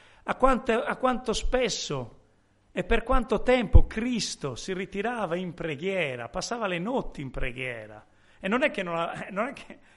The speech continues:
che non avesse le giornate piene, eh. Non è che non arrivasse stanco a fine serata, a fine giornata. Però era talmente fondamentale la preghiera e l'intercessione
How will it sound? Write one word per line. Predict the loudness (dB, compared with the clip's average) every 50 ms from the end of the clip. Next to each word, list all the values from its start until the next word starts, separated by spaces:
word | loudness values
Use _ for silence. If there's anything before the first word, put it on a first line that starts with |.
| _ _ _
che | -10 -8
non | -6 -4 -4
avesse | -2 -2 -2 -4 -4 -4
le | -8 -6
giornate | -4 -2 -2 -2 -2 -2 -2 -4 -6
piene, | -6 -6 -4 -4 -4 -4 -4 -8 -12 -16 -16 -14 -14 -14
eh. | -14 -16 _ _ _ _ _ _ _ _ _ _ _ _ _ _ _ _ _ _ _
Non | -6 -4
è | -2 -2
che | -2 0
non | 0 2 2
arrivasse | 2 2 2 2 0 0 0 -2
stanco | -4 -4 -2 -2 -2 -2 -2 -4 -6 -10
a | -12
fine | -12 -12 -14 -14 -12
serata, | -12 -12 -10 -10 -8 -8 -10 -10 -12 -16 -18 -20 -20 -20 -18
a | -18 -16
fine | -14 -12 -12 -10
giornata. | -8 -8 -10 -8 -10 -10 -12 -12 -14 -18 -20 -20 -20 -20 -20 _ _ _ _ _ _ _ _
Però | -2 0 2
era | 2 0
talmente | 0 0 -2 -2 0 0 0 -2 -2 -2 -6 -8
fondamentale | -8 -10 -8 -6 -6 -6 -6 -8 -6 -6 -4 -4 -4 -6
la | -8 -12 -12
preghiera | -10 -10 -10 -8 -6 -4 -4 -2 -4 -4 -6
e | -8
l'intercessione | -8 -8 -8 -8 -8 -8 -10 -10 -10 -12 -12 -12 -12 -12 -12 -10 -8 -8 -8 -10 -12 -16 -18 -20 -20